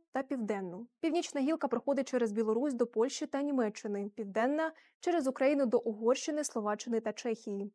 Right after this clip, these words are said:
До Польщі та Німеччини російська нафта йшла по «Дружбі» до дві тисячі двадцять третього року. Вони відмовились від неї через санкції Є С. Угорщина, Словаччина та Чехія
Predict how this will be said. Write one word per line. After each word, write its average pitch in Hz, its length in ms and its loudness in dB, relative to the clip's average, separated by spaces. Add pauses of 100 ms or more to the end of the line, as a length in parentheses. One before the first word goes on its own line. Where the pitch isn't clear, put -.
(120)
До 254 120 6
Польщі 330 260 2
та 294 100 4
Німеччини 294 420 2
російська 254 400 2
нафта 262 300 4
йшла 247 280 4
по 247 100 0
«Дружбі» 262 380 0
до 233 100 4
дві 214 140 0
тисячі 254 340 -6
двадцять 233 280 0
третього 226 360 -2
року. 233 420 2 (220)
Вони 277 280 2
відмовились 240 640 2
від 208 100 -2
неї 277 320 2 (220)
через 277 260 0
санкції 233 460 0
Є 240 220 2
С. - 240 -4 (260)
Угорщина, 247 560 2
Словаччина 240 460 0
та 226 120 -2
Чехія 285 480 0